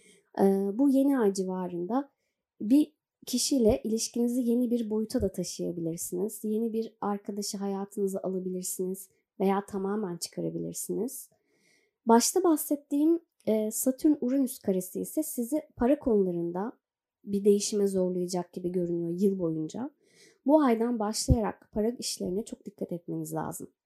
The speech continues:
Büyük umutlarınız, hayalleriniz için bolca para harcamak, borç bulmak veya arkadaşlarınıza borç vermek, almak, e, büyük bir iyimserlik içinde "Nasılsa öderim." tarzında düşünüp kredi çekmek,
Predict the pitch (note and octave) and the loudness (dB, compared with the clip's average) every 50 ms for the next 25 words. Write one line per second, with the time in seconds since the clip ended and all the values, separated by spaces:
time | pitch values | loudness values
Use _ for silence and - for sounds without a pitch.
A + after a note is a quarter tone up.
0 | _ _ _ _ _ _ _ _ _ _ _ _ - G#3+ G#3+ A#3 A#3 A3+ - G3+ | _ _ _ _ _ _ _ _ _ _ _ _ 0 4 4 4 4 4 2 0
1 | G3+ G3 - - F#3+ F#3 F#3 F#3 F#3 F3 F3 - - - _ _ _ - _ _ | 0 0 -2 -2 -2 0 0 0 0 -2 -2 -4 -8 -12 _ _ _ -20 _ _
2 | _ - A3 G3 G3 G3+ G3+ G3+ G#3 G3+ G3+ A3 A3 G#3 F#3+ F3+ - - G3 G#3 | _ 4 6 6 8 8 6 4 4 4 2 2 2 0 -2 -2 -4 -4 -4 -4
3 | A3+ - _ _ _ _ _ - G#3 G#3 A3+ A#3 A#3 G#3+ G#3+ G#3+ - G#3 G3 G3 | -6 -8 _ _ _ _ _ 2 6 8 8 8 6 4 2 0 0 0 0 0
4 | G#3 G3+ F#3+ F#3 F3+ F#3 F3+ F3 F3 - - - _ _ - G3+ G#3+ A3+ - - | 0 0 0 0 0 -2 -2 -2 -4 -6 -8 -14 _ _ 0 0 0 0 0 -2
5 | - A3 G3+ G3 F#3 F3 F3 - - - G#3+ G#3 G#3+ A3+ A3 - - G#3 G#3+ - | -4 -2 0 0 0 0 -2 -6 -10 -8 -6 -2 -2 0 -2 -2 -2 -4 -4 -4
6 | A#3 G#3+ A3 A3 - A3+ A3 G#3+ G#3+ G#3 G#3 G#3+ A3 A3 G#3+ G#3 G#3 A3+ A#3 - | -4 -2 -2 -2 -2 -2 -2 -4 -4 -4 -4 -4 -4 -4 -4 -2 -2 -4 -4 -4
7 | - G#3 G3 F#3+ F#3 F#3 F3+ F3 F3 - - - _ _ _ _ _ - G#3 G#3 | -6 -6 -4 -4 -2 -2 -2 -2 -4 -6 -12 -20 _ _ _ _ _ 2 2 2
8 | G3+ G3+ G3 F#3 F#3 - - - _ _ _ _ _ _ _ _ _ - - G3 | 2 2 0 -2 -2 -6 -12 -20 _ _ _ _ _ _ _ _ _ 0 4 4
9 | G3 F#3+ F#3+ F#3+ G#3+ C4+ D#4 D4+ - - - G#3+ A3 A3 A3+ A#3 - G#3+ G#3+ G#3+ | 4 4 2 2 4 4 4 4 2 -2 -2 0 0 0 -2 -2 -2 -2 -2 -2
10 | G#3+ G#3 - - - - F3+ F3+ F3+ F3 F#3 A#3 C#4 - - B3+ - - - - | -4 -6 -8 -8 -4 -4 -2 -2 0 0 2 2 2 2 0 -2 -2 2 2 2
11 | A3+ A3 A#3+ A#3+ A3+ G#3 G3+ G3+ - _ - G3+ F#3+ F#3+ F#3+ G3 F#3 F#3+ G3 F#3+ | 4 6 6 6 6 4 2 0 -4 _ -4 -2 0 0 0 0 0 0 0 -2
12 | G3 F#3+ F#3 - - F#3 F#3+ - - - G3 F#3+ F#3+ G3+ - - E3+ D#3 - - | -4 -4 -4 -2 -2 -2 -4 -4 -4 -2 0 0 0 0 -2 -2 -2 -4 -4 -4
13 | E3 D#3+ - - _ | -8 -8 -8 -10 _